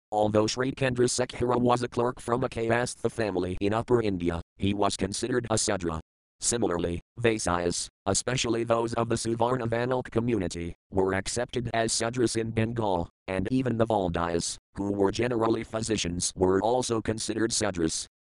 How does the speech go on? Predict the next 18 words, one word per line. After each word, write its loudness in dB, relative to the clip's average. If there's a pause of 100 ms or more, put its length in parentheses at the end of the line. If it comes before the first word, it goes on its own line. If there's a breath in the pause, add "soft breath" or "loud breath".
(160)
Lord 0
Caitanya 0
Mahaprabhu, -2 (160)
however, -2 (200)
did 0
not 0
accept -6
this 0
artificial -2
principle, -2 (140)
which -2
was 0
introduced 0
in 0
society -2
by 0
self-interested 0
men, 0